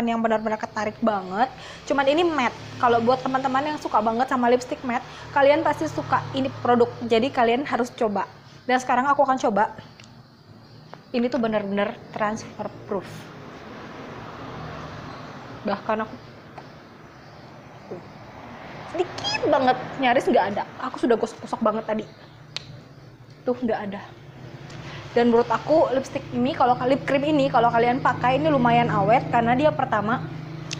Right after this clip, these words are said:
dia transfer proof, jadi tidak nempel kemana-mana. Dan ini sekarang di tangan aku,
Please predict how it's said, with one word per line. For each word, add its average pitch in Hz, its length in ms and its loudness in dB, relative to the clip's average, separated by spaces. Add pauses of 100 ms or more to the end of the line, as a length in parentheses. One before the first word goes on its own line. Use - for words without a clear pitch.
(140)
dia 285 160 6
transfer 240 400 2 (160)
proof, 240 160 4
jadi 254 240 6
tidak 247 240 4
nempel 233 240 4
kemana-mana. 233 720 2 (240)
Dan 254 160 6
ini 277 160 6
sekarang 294 320 2
di - 80 -2
tangan 240 320 2
aku, 294 320 4